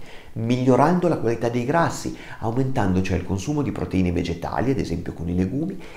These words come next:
e riducendo quelle animali, in particolare limitando o eliminando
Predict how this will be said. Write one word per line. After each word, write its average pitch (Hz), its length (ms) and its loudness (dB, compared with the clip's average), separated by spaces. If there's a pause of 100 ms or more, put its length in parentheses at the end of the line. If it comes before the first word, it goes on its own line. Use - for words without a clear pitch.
(140)
e 139 80 6
riducendo 185 560 4
quelle 175 220 2
animali, 143 500 -2
in 117 120 -4
particolare 139 540 0
limitando 104 800 0
o 95 120 4
eliminando 95 720 0